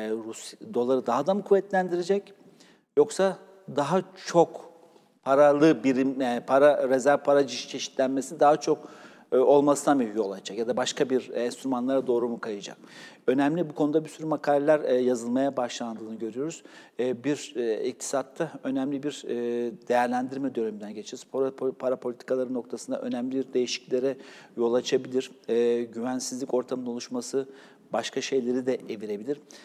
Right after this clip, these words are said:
Bunların he-, hepsi önümüzdeki dönemin, e, sorgulanması, yakından takip edilmesi gereken bir süreç. E, gerçekten önümüzdeki birkaç yıl tekrardan, e,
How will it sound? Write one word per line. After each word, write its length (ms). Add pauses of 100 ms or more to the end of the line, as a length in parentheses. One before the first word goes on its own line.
(200)
Bunların 300
he-, 340
hepsi 560
önümüzdeki 480
dönemin, 380 (140)
e, 640
sorgulanması, 920 (120)
yakından 380
takip 340
edilmesi 420
gereken 500
bir 40
süreç. 380 (640)
E, 120
gerçekten 680 (140)
önümüzdeki 500
birkaç 360
yıl 80 (500)
tekrardan, 580 (160)
e, 360